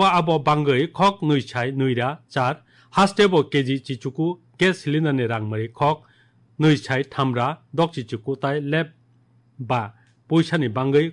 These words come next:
খক নৈ সাই বারা চার সিনি। তিনিন সিমে অ রাংমারি বাংমানি সামুঙ্গ ফ্রাংজাকা। হাস্টেও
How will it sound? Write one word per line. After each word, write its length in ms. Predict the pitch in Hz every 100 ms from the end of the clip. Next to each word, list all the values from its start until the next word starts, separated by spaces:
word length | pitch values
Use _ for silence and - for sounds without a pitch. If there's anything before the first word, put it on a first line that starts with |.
| -
খক 200 | 165 170 - _ _ -
নৈ 120 | 165 156
সাই 160 | - 123 113
বারা 200 | 156 139 165 -
চার 180 | 127 110
সিনি। 260 | - 113 113 - _ _ _
তিনিন 260 | 160 185 202 -
সিমে 220 | 156 151 165
অ 40 | 175 156
রাংমারি 360 | 123 113 107 123 - _ _ 131
বাংমানি 320 | 160 160 117 -
সামুঙ্গ 280 | 107 104 123 123
ফ্রাংজাকা। 560 | - 117 104 123 120 117 98 _ _ _ _ _ _ _ _ _ _ _ _ _ _
হাস্টেও 380 | 175 202 - 214